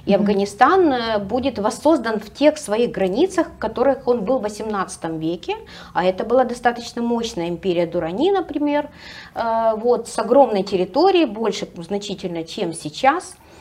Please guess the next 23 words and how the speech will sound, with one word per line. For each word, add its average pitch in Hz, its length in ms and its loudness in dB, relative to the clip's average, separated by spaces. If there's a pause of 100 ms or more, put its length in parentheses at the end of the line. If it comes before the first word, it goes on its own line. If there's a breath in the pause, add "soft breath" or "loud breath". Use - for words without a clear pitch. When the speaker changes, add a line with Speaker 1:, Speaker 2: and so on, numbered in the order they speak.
(280 loud breath)
Speaker 1:
Э, 240 840 -2 (400)
ну, 320 640 4
а 277 300 12
когда 285 520 4
уже 285 340 6
мы 269 140 2
подходим 262 560 2
к, - 80 -12
вот, 240 300 -2
э, 220 260 -4
к 220 80 -10
современному 233 680 -4
этапу 214 380 -2
созданию 196 500 -2
двух 190 240 -10
независимых 196 540 -6
государств, 233 520 2 (100)
пуштуны 302 680 0 (560 loud breath)
были 269 260 4
последними 254 760 2
из 170 100 -4
мусульман, 196 540 -2 (560 loud breath)
э, 196 320 4